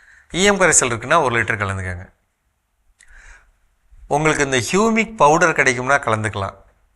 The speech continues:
ட்ரைகோடர்மா விரிடி கிடைக்குதா கலந்துக்கலாம். மாசம் ஒரு தடவையாவது. பெரிய பெரிய தென்னை மரங்களோட வேர் பகுதியில இதை கொடுக்க கொடுக்க அதுல இந்த மழைக்காலத்துல கிடைக்கிற, வரக்கூடிய பூஞ்சை தொற்று, நம்ம காய்ச்சல் வரும் இல்லைங்களா,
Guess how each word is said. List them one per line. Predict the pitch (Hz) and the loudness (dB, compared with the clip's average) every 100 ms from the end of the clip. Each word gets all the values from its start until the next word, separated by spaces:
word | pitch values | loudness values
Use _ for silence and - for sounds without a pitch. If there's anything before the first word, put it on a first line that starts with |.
| _ _ _ | _ _ _
ட்ரைகோடர்மா | 147 165 196 214 196 180 160 143 | 2 2 2 2 4 4 4 4
விரிடி | 143 175 175 | 4 2 0
கிடைக்குதா | 147 127 120 127 131 | 0 0 2 2 4
கலந்துக்கலாம். | 110 113 117 107 104 | 2 0 -2 -4 0
மாசம் | 160 226 226 | 2 2 2
ஒரு | 151 147 | 2 2
தடவையாவது. | 156 156 143 131 95 - - - _ _ _ _ _ _ _ _ - | 4 4 4 4 0 -10 -20 -20 _ _ _ _ _ _ _ _ -4
பெரிய | 160 202 208 | 0 2 2
பெரிய | 180 156 135 | 2 2 2
தென்னை | 151 180 | 2 2
மரங்களோட | 208 180 151 147 147 143 | 2 4 4 4 2 2
வேர் | 127 160 190 | 2 4 2
பகுதியில | 185 143 127 127 135 | 2 0 0 0 2
இதை | 151 113 | 2 0
கொடுக்க | 147 175 170 | -2 -2 -2
கொடுக்க | 120 113 104 107 156 - - - - _ _ - - | -4 -4 0 2 2 -2 -20 -20 -20 _ _ -20 -8
அதுல | - 120 135 139 | 2 2 4 0
இந்த | 123 113 | 0 0
மழைக்காலத்துல | 117 139 185 190 175 160 156 160 | 2 4 4 4 4 4 4 0
கிடைக்கிற, | 143 123 135 - 143 170 | 0 2 0 0 2 4
வரக்கூடிய | 131 139 147 139 135 190 - - - - | 4 2 0 -2 2 0 0 -16 -20 -10
பூஞ்சை | 190 208 196 185 | -4 -2 0 -2
தொற்று, | 170 123 101 110 - - _ _ | 0 -4 -2 -8 -10 -20 _ _
நம்ம | 123 120 | -6 0
காய்ச்சல் | 131 151 156 | 2 2 2
வரும் | 135 123 131 | 0 0 -2
இல்லைங்களா, | 127 131 165 | -6 0 0